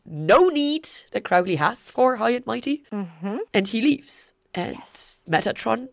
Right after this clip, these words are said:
Speaker 1: enters after a few seconds, during which Aziraphale somehow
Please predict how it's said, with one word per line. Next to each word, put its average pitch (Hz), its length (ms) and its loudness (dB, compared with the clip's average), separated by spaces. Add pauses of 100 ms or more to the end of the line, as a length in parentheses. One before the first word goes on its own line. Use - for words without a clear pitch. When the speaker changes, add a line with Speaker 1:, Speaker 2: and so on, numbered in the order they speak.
(120)
Speaker 1:
enters 285 380 0
after 175 300 2
a 180 60 -4
few - 200 -6
seconds, - 800 0 (180)
during 320 300 2
which - 840 -2
Aziraphale 240 640 2 (100)
somehow 262 840 6